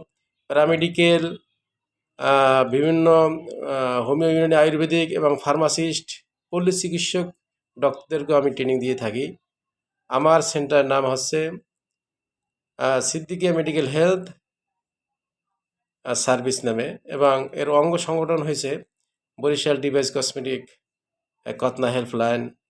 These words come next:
বরিশাল হিজামা and পলিপাস হেল্পলাইন, এগুলো আমার নিজের পেজ। তাই সময় দর্শক, আপনাদেরকে আমি সুপরামর্শ এইটাই জন্যই দেব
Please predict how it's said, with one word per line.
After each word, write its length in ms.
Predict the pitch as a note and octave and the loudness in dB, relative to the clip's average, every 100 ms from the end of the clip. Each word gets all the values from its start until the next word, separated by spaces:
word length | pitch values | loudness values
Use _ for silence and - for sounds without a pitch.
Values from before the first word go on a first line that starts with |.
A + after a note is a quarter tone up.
| - | -10
বরিশাল 420 | B2+ B2+ - C#3 | -6 -4 -2 -2
হিজামা 380 | A#2 A2+ B2 A#2+ | -2 -4 0 0
and 140 | A#2 | -2
পলিপাস 460 | A#2 A#2 A2+ A#2 A2 | -6 -8 -4 -4 -4
হেল্পলাইন, 580 | G#2+ G#2 G#2 G#2+ B2+ - _ _ _ _ _ | -10 -8 -6 -6 -6 -16 _ _ _ _ _
এগুলো 300 | A2+ A#2+ B2+ | -6 0 2
আমার 260 | A2 A2 A2 | 2 2 -2
নিজের 280 | A2 A2+ A2+ | -4 -6 -4
পেজ। 360 | B2 D3 - - _ _ _ _ | -4 -4 -8 -14 _ _ _ _
তাই 80 | A#2 | -12
সময় 300 | - C#3 F3 | -6 -4 0
দর্শক, 400 | F3+ F3 F#3 F3 | 0 0 0 -2
আপনাদেরকে 420 | - - D#3 D3+ | -2 -4 -4 -2
আমি 120 | D3 | -2
সুপরামর্শ 640 | C#3+ D3+ D3 C3+ C3+ C3+ - | -4 -8 -10 -6 -4 -6 -8
এইটাই 480 | C3 A#2+ E3 F3+ E3+ | -8 -6 0 0 2
জন্যই 380 | F3+ F#3+ G#3 | 4 6 6
দেব 400 | G3 G3 G#3+ A#3 | 6 6 6 4